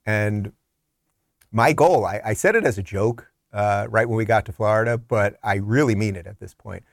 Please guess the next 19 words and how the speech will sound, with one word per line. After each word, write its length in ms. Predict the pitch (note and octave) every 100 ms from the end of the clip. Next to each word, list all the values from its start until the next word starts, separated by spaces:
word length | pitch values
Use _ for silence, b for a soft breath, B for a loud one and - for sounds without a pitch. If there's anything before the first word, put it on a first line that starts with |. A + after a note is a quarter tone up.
| _ _
We, 280 | - B2 D3+
we 200 | D3 D3
flew 300 | D3 - D#3
private. 380 | C#3 B2+ A2+ -
I've 100 | F#2+
only 180 | A#2+ C3
flown 300 | - B2 A2+
private 420 | G2 A2 G2 F#2+
twice 360 | - A#2 G#2+ -
in 60 |
my 120 | G2+ F#2+
entire 400 | G2 G2+ G2 F#2+
life. 340 | G2+ A#2 - _ -
Um, 680 | G2+ F#2+ F#2 G#2 F#2+ F#2+ -
and 160 | G#2 F#2
it's, 180 | F2+ -
it's 160 | G2+
obviously 600 | - A2+ G2 F2+ - F2
a, 280 | F#2+ - C#2+